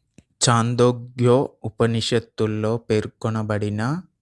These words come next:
సంవర్గ ప్రాణ విద్యల ఆధారంగా కాళీ ఉపాసన జరుగుతోంది. దేవతలలోని వాయువు, మానవులలోని ప్రాణము అనునవి రెండును ముఖ్యమైన సంవర్గములు.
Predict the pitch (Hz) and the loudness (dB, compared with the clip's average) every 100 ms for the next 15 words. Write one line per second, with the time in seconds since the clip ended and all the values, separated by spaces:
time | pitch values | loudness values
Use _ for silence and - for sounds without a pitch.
0 | - 110 107 110 113 117 117 117 - 117 | -8 -6 -2 0 -2 -2 -2 -2 -2 -2
1 | 107 110 110 110 104 107 107 107 - 107 | -2 -2 -4 -6 -8 -4 -2 -2 -4 -4
2 | 101 104 104 104 104 98 104 135 151 - | -4 -2 -4 -4 -4 -4 -2 -2 -4 -10
3 | - 104 107 110 113 107 101 104 101 107 | -6 -4 -2 -4 -4 -6 -4 -4 -4 -4
4 | 107 120 104 101 101 104 107 104 98 104 | -6 -4 -4 -4 -4 -4 -4 -4 -4 -4
5 | 104 - _ _ _ _ _ _ - 127 | -6 -10 _ _ _ _ _ _ -6 0
6 | 113 117 120 123 127 123 117 113 113 113 | 4 4 2 2 0 0 2 2 0 0
7 | 107 107 110 113 113 123 175 - - 113 | -2 -2 0 -2 0 0 -2 -4 -12 -8
8 | 110 113 120 120 120 117 113 110 113 113 | -4 -2 -2 -2 0 0 0 -2 -4 -6
9 | - 113 110 113 113 120 156 - 120 117 | -6 -6 -4 -4 -4 -2 -4 -6 -6 -4
10 | 113 113 110 110 110 113 117 120 120 147 | -2 -4 -4 -4 -4 -4 -2 -2 -2 -4
11 | 113 - - 117 113 110 127 - 110 110 | -4 -6 -4 -2 -2 -6 -8 -6 -6 -2
12 | 113 110 107 113 110 107 107 104 | -2 -2 -4 -4 -2 -2 -2 -2